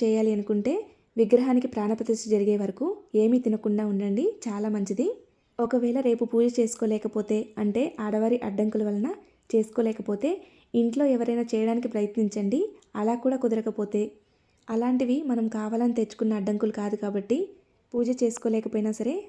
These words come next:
తప్పులేదు. అక్షితల్ని మాత్రం మీకు అడ్డంకు అయిపోయిన తర్వాత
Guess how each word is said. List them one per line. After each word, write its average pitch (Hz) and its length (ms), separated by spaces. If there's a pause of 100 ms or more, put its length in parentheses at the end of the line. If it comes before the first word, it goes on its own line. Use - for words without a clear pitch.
(140)
తప్పులేదు. 208 500 (680)
అక్షితల్ని 262 560
మాత్రం 233 260 (680)
మీకు 240 180 (140)
అడ్డంకు 240 360
అయిపోయిన 226 320
తర్వాత 208 300